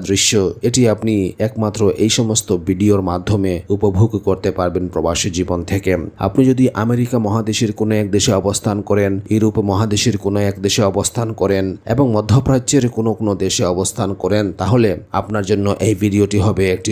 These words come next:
অনুপ্রেরণামূলক এবং আপনার অতীত স্মৃতিকে জাগ্রত করতে খুবই সহায়ক ভূমিকা পালন করবে এই ভিডিওগুলো। আমার চ্যানেলে এবং Facebook পেজের মধ্যে আপনি পাবেন অসংখ্য আমাদের গ্রামের, আমাদের এলাকার, আমাদের বিয়ানীবাজারের, আমাদের বিয়ানীবাজার সিটির,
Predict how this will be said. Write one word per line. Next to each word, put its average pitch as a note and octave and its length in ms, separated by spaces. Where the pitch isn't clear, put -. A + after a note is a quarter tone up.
অনুপ্রেরণামূলক F#2+ 960
এবং F#2 200
আপনার A2+ 320
অতীত A#2 220
স্মৃতিকে G#2+ 420
জাগ্রত G2+ 400
করতে G2 340
খুবই G2 280
সহায়ক G#2 460
ভূমিকা G2 380
পালন F#2 300
করবে F#2 300
এই F#2+ 160
ভিডিওগুলো। E2+ 520
আমার G#2+ 220
চ্যানেলে G#2 440
এবং F#2+ 140
Facebook F2+ 460
পেজের G2 340
মধ্যে F#2 380
আপনি A2 240
পাবেন G2 320
অসংখ্য A2 440
আমাদের F#2 320
গ্রামের, F#2 400
আমাদের F#2+ 320
এলাকার, F#2 340
আমাদের F2+ 360
বিয়ানীবাজারের, F#2 680
আমাদের G#2 340
বিয়ানীবাজার G2 500
সিটির, G2 420